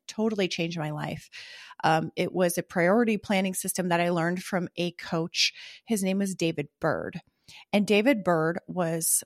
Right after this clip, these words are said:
um, I don't know what kind of coach you would call him, a high level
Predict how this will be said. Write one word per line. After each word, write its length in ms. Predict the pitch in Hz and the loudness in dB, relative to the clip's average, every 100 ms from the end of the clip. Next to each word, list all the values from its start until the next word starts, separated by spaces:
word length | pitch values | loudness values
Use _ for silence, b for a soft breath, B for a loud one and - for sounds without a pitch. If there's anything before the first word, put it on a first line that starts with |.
| - | -8
um, 540 | 160 165 165 165 175 180 | -14 -10 -8 -8 -10 -12
I 320 | - _ _ | -18 _ _
don't 120 | 320 | -8
know 100 | 285 | -4
what 240 | 240 - - | -2 -4 -6
kind 180 | - | -8
of 60 | 160 | -8
coach 320 | - 170 - | -6 -6 -4
you 60 | 151 | -6
would 100 | 143 | -6
call 220 | 151 156 | -6 -6
him, 260 | 151 151 151 _ _ _ _ _ _ _ _ - _ 170 | -6 -8 -12 _ _ _ _ _ _ _ _ -20 _ -8
a 420 | 180 165 151 147 - _ _ _ _ _ _ _ _ _ _ - | -4 -2 -4 -6 -12 _ _ _ _ _ _ _ _ _ _ -10
high 300 | - - 220 | -4 2 4
level 720 | 214 208 196 208 196 196 185 | 4 2 2 2 2 2 -2